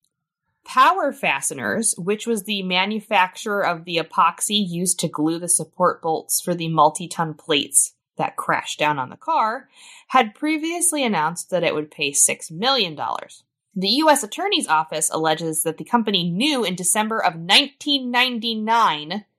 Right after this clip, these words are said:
that the epoxy used to secure the ceiling concrete anchors was not appropriate for long-term loads, but they continued to use it anyway, and then certified that the work was done properly.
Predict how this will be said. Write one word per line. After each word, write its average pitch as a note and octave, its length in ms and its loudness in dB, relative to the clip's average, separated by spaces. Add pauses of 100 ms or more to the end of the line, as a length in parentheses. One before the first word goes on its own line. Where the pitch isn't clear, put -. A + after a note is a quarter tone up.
(380)
that G3+ 140 -2
the G3+ 120 2
epoxy A#3 580 -2
used G#3 220 -2
to - 80 -4
secure G3+ 360 -2
the G3 100 -2
ceiling G3 420 0
concrete F#3 480 -4
anchors E3+ 500 -2
was E3+ 360 0 (180)
not D3+ 400 4
appropriate G#3 680 0
for F3+ 260 -2
long-term G3 600 0
loads, D3 560 0 (240)
but G3 160 0
they F3+ 140 4
continued C4 760 -2
to C#4 100 -2
use B3 240 0
it - 140 -2
anyway, G3 640 0 (300)
and C#4+ 200 4
then C#4+ 180 -2
certified A#3 920 0
that A#3+ 160 -4
the B3+ 80 0
work A3 320 -4
was A#3+ 160 -6
done E3 320 2
properly. E3+ 800 0